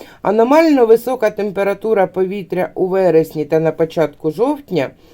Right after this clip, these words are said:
була обумовлена потужним антициклоном,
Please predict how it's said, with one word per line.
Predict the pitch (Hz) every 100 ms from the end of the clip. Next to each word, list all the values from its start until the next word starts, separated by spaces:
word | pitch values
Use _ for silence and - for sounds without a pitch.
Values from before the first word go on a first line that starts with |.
| - _ -
була | 180 247 302 -
обумовлена | 202 175 196 185 156 147 143 139 131 - _ _
потужним | 190 196 - 247 302 214 170 151
антициклоном, | 196 247 247 262 - 262 - 165 151 139 135 131